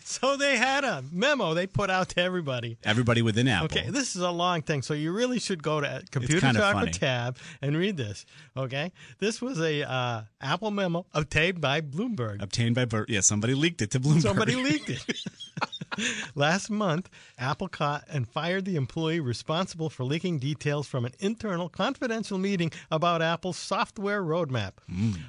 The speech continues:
Speaker 1: Hundreds of software engineers were in attendance, and thousands more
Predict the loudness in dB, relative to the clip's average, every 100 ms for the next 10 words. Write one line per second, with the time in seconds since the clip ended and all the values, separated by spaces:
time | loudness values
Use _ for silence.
0 | -4 2 2 2 0 0 -6 -4 -4 0
1 | 0 2 0 0 0 0 0 0 0 0
2 | 0 2 0 0 0 2 0 -4 -4 -2
3 | -2 0 4 4 2 0 -2 -4 -2 0
4 | 0 0 -2